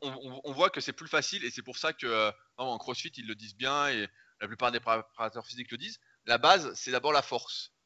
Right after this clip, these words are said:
C'est d'abord de développer sa force, parce que l'endurance, entre guillemets, c'est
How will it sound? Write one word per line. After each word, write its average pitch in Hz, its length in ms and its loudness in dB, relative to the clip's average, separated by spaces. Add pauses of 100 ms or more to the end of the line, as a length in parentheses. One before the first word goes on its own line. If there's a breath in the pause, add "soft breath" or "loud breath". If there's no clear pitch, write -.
(140)
C'est 120 60 -2
d'abord 151 160 2
de 127 80 -8
développer 143 280 -4
sa 127 120 0
force, 196 220 0
parce 123 120 -8
que - 80 -6
l'endurance, 139 600 -2
entre 127 180 -6
guillemets, 131 360 -4 (480)
c'est - 300 -8